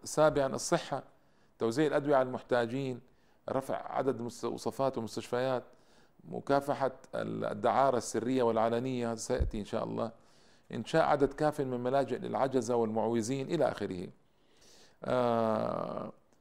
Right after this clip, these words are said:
لكن المطالب هذه كلها تم رفضها من قبل الجمهورية.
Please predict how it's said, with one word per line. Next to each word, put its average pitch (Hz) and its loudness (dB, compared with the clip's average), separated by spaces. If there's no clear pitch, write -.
لكن 139 -4
المطالب 120 -6
هذه 107 -6
كلها 147 -6
تم 117 -2
رفضها 113 -2
من 101 -6
قبل 117 0
الجمهورية. 98 -2